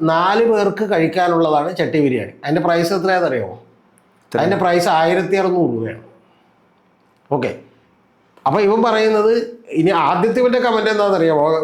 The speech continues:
Speaker 1: ഈ ബ്ലോഗിൽ ഇവന് പല അബദ്ധങ്ങളും പറ്റുന്നുണ്ട്. ഇവൻ പറയുന്ന അടുത്ത ഈ നാക്കിട്ടടിക്കുന്നതുകൊണ്ടുള്ള അബദ്ധം എന്താണെന്ന് വെച്ചാൽ ഇവൻ ആദ്യം പറയുന്നത്, "ഞങ്ങളുടെ ആയിരത്തി അറുന്നൂറ് രൂപയാണ് ഞാൻ ചാർജ് ചെയ്യാൻ പോകുന്നത് ഈ ചട്ടി ബിരിയാണിക്ക്, പക്ഷേ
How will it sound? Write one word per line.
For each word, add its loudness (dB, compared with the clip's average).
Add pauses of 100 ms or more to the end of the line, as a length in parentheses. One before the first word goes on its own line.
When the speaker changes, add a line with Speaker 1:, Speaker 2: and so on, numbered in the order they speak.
(180)
Speaker 1:
ഈ 2
ബ്ലോഗിൽ 0
ഇവന് -2
പല 0
അബദ്ധങ്ങളും 0
പറ്റുന്നുണ്ട്. 0
ഇവൻ 0
പറയുന്ന 2
അടുത്ത -2 (300)
ഈ 2
നാക്കിട്ടടിക്കുന്നതുകൊണ്ടുള്ള 0
അബദ്ധം 0
എന്താണെന്ന് 0
വെച്ചാൽ 0
ഇവൻ 2
ആദ്യം 0
പറയുന്നത്, -2 (500)
"ഞങ്ങളുടെ 2
ആയിരത്തി 2
അറുന്നൂറ് 2
രൂപയാണ് 2
ഞാൻ 0
ചാർജ് 0
ചെയ്യാൻ 2
പോകുന്നത് 2
ഈ 0
ചട്ടി -2
ബിരിയാണിക്ക്, 0
പക്ഷേ -2